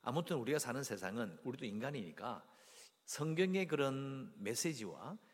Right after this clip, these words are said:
세상 사람들이 말하는 것과 이렇게 아주 애매하게 섞여 있는 경우가 되게 많습니다. 아, 이런 말은 또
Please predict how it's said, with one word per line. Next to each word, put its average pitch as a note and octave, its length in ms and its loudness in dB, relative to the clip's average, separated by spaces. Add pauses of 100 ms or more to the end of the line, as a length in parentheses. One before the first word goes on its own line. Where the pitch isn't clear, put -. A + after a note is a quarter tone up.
(120)
세상 D3+ 360 0
사람들이 D#3 320 -2
말하는 G2+ 280 -2
것과 G2 240 -6
이렇게 F#2+ 240 -12 (420)
아주 A3+ 260 -2 (200)
애매하게 A3+ 800 -2
섞여 - 360 -2
있는 E3+ 220 2
경우가 F#2+ 440 -4
되게 G#2 580 -10
많습니다. - 400 -16 (680)
아, - 140 -14
이런 G2 180 -8
말은 F2 240 -8 (540)
또 D#2 100 -18